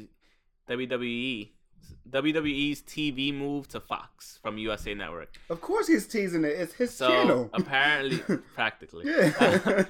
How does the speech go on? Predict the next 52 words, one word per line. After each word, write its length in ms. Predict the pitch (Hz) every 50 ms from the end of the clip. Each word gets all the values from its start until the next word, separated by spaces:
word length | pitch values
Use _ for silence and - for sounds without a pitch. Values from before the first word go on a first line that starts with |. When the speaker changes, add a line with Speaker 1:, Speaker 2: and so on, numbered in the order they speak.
| - -
Speaker 1:
<laughs> 120 | - -
Um, 640 | 127 127 127 127 127 127 123 120 120 117 113 113 107 - _ _ _ _ _ _ _ _ _ _ _
late 240 | - 127 135 139 131
last 320 | 139 139 135 127 - -
year, 340 | 139 139 135 131 131 127 123 117
like, 440 | 117 117 113 110 107 104 - - - _ _ - - - -
W 220 | 135 127 120 120
W 180 | 120 117 120 120
E 40 | 117
had 160 | 123 113 113
taken 460 | - 120 113 123 113 107 107 104 - -
meetings 380 | 98 113 113 113 113 110 107
with 160 | 110 101 98 92
Disney, 320 | 101 98 98 92 107 104
C 180 | 98 - - 98
B 100 | 95 92
S, 160 | 92 92 90 -
Amazon, 480 | 85 98 92 95 92 104 95 95 92
YouTube, 460 | 92 98 98 - - 104 95 95 92
and 100 | 90 85 - - _
about 260 | 87 101 101 98 92
possible 340 | - - 98 - - 101 98
partnerships 580 | 98 - 107 101 67 85 90 - - 85 - -
and 80 | 92 90
all 140 | 87 87 82
that 100 | 82 85
stuff. 200 | - - 90 - _ _ _ _ _ _ _ _
So 120 | - 110
apparently 640 | 107 104 - 131 127 139 143 139 120 135 135 127 120
Speaker 2:
And 80 | 113
probably 400 | - 143 127 123 120 120 117 117
Facebook 560 | 113 - 123 120 120 - - - 117 - - -
too. 100 | - 98
Speaker 1:
So 120 | 110 127
this 140 | 127 127 120 135
is 60 | 123
the 60 | 113
thing. 220 | 120 123 104 95 92 _ - _ _ _ _ _ _ - - - -
This 320 | - 139 143 139 - - 123
year 240 | 120 120 131 135
is 160 | 123 113 - -
technically 480 | - 120 110 - 113 104 - 117 110
when 280 | 107 101 104 104 107 107
the 60 | 107
T 200 | 98 - - 110
V 100 | 104 107
rights 260 | 101 98 95 101 -
deal 200 | - - 110 110
with 120 | 104 85 92
U 140 | 98 98 98
S 180 | 95 - -
A 260 | 95 90 95 101 117